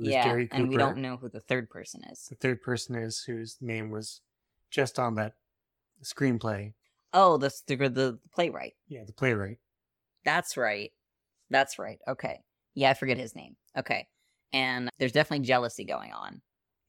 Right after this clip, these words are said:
Speaker 1: And one of them wants the other one to, to, one of them wants Gilda to say
Speaker 2: So George has just asked Gilda to get Max out of her life.
Speaker 1: Right.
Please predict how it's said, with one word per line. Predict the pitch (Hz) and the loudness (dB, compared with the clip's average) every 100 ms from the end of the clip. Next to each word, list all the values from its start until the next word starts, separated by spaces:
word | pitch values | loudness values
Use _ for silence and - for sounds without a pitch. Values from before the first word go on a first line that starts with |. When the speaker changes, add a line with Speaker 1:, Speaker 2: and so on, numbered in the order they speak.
| - | -6
Speaker 1:
And | 117 113 113 113 113 110 - - _ _ _ _ _ - | -4 -2 -6 -12 -18 -16 -16 -18 _ _ _ _ _ -12
one | 127 139 143 | -2 0 2
of | |
them | 131 123 117 | 2 0 -4
wants | 117 - | -8 -8
the | - | -2
other | 104 127 | 0 0
one | 120 117 117 113 | -4 -6 -8 -12
to, | 113 107 - - | -14 -16 -14 -6
to, | 110 107 104 107 _ _ _ _ - | -4 -6 -12 -18 _ _ _ _ -6
one | 135 | -2
of | 151 | 0
them | 131 | 0
wants | 123 120 | -2 -4
Gilda | 127 113 110 | -6 -6 -8
to | 110 | -12
say | - 113 107 104 104 - _ _ _ _ _ | -2 0 2 -2 -10 -14 _ _ _ _ _
Speaker 2:
So | - 143 135 123 113 _ _ _ _ _ _ _ _ _ - | -12 -2 0 0 -2 _ _ _ _ _ _ _ _ _ 2
George | 190 185 139 135 160 - _ _ _ | 6 6 6 4 -2 -12 _ _ _
has | - 123 - | -6 -6 -2
just | 139 123 151 | 0 0 0
asked | 135 120 - - _ _ - | -2 -2 -6 -18 _ _ -2
Gilda | 147 139 135 127 123 | 0 2 0 -4 -4
to | - | -8
get | 123 123 113 113 - - - _ _ _ _ _ - | -2 2 2 0 -12 -20 -20 _ _ _ _ _ -18
Max | 120 117 113 - | -6 -4 -4 -2
out | 113 107 | 0 0
of | 107 | -4
her | 110 | -8
life. | 98 92 104 127 | -6 -8 -8 -8
Speaker 1:
Right. | 113 82 - | -4 -4 -6